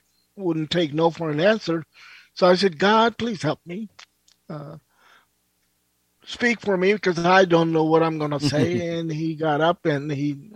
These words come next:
Speaker 1: delivered his speech, and he got, a lot of people came up to him and thanked him because it was something that they needed to hear. And so that became my guiding principle, and that's what I did. And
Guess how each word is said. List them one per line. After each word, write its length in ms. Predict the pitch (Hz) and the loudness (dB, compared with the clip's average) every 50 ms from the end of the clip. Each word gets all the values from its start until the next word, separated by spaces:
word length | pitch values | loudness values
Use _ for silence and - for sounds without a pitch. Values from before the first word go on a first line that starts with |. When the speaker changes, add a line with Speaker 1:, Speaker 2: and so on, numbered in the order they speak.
| - _ _ - - - 170 156 143 127 127 | -20 _ _ -20 -18 -16 -16 -16 -14 -6 -2
Speaker 1:
delivered 420 | 147 147 143 156 175 180 185 175 | 2 2 4 4 4 4 4 2
his 220 | 165 147 139 135 | 2 0 -2 -8
speech, 340 | 127 - - 214 220 208 - | -12 -12 -10 -8 -8 -8 -4
and 160 | 185 180 160 | -4 -4 -2
he 120 | 151 156 156 | -2 -2 0
got, 240 | 156 151 160 156 - _ - - - - - - - | 0 0 0 0 -4 _ -20 -20 -20 -20 -20 -16 -8
a 40 | - 139 | -4 -2
lot 160 | 160 175 165 | -2 0 -2
of 80 | 165 | -2
people 260 | - 196 185 165 180 156 | -2 -4 -2 -2 -4 -8
came 260 | - 170 175 165 170 | -4 -4 -4 -4 -4
up 160 | 180 190 - | -6 -8 -6
to 120 | - 180 156 | -6 -6 -4
him 320 | 170 185 170 165 160 - - - | -4 -4 -6 -6 -10 -12 -12 -6
and 460 | 262 185 165 151 147 147 143 143 131 - _ _ - - _ _ - | -4 -2 0 0 0 0 -2 -4 -6 -10 _ _ -20 -20 _ _ 4
thanked 320 | 196 214 233 269 247 - | 4 6 6 4 0 -2
him 180 | 175 170 165 175 | -2 -2 0 0
because 520 | 156 151 139 - 147 143 139 127 - - _ - | -2 -2 0 2 0 0 0 -4 -12 -16 _ -2
it 60 | 175 170 | 0 2
was 180 | 156 151 151 | 2 2 0
something 340 | - 175 165 147 156 156 151 | -2 -4 -4 -4 -4 -6 -4
that 160 | 147 147 143 | -6 -6 -2
they 140 | 151 156 151 | 0 0 0
needed 320 | 151 156 160 147 151 139 | 2 0 0 -2 -2 -4
to 100 | - 135 | -4 -8
hear. 420 | 131 165 233 - - - - - - _ _ _ _ _ _ _ _ _ _ _ _ _ _ _ _ _ _ _ _ _ _ _ _ _ _ _ _ _ _ _ _ - | -6 -4 -4 -4 -4 -6 -10 -18 -20 _ _ _ _ _ _ _ _ _ _ _ _ _ _ _ _ _ _ _ _ _ _ _ _ _ _ _ _ _ _ _ _ -4
And 640 | - 170 160 160 160 156 151 151 151 151 151 151 151 151 | 0 2 4 4 4 4 2 2 0 0 -2 -4 -4 -6
so 200 | - - - 151 | -4 -4 -2 4
that 320 | 135 175 294 220 254 - _ _ _ _ _ _ _ _ - | 6 8 8 8 6 4 _ _ _ _ _ _ _ _ -2
became 360 | 180 165 - - 190 175 156 | -2 0 2 4 2 4 4
my 640 | 147 151 156 156 170 185 202 202 196 196 180 160 156 151 | 4 4 4 4 4 4 6 6 4 4 0 -6 -12 -6
guiding 400 | 147 147 151 160 170 170 175 165 | 0 2 2 4 2 2 0 -2
principle, 500 | - - 156 156 139 - 151 131 147 151 | -6 -6 -8 -8 -8 -8 -6 -2 -2 -2
and 100 | 151 156 | 0 0
that's 220 | 151 147 139 - - | -2 -2 -2 -2 -2
what 140 | 165 147 131 | -2 0 2
I 120 | 147 165 | 0 0
did. 380 | 175 160 156 139 131 131 _ _ _ _ _ _ _ _ _ - | 2 2 0 0 0 -2 _ _ _ _ _ _ _ _ _ -4
And 760 | 165 156 147 143 143 143 143 143 143 143 143 143 147 147 - | 0 2 2 2 4 2 2 2 2 0 -2 -4 -6 -8 -10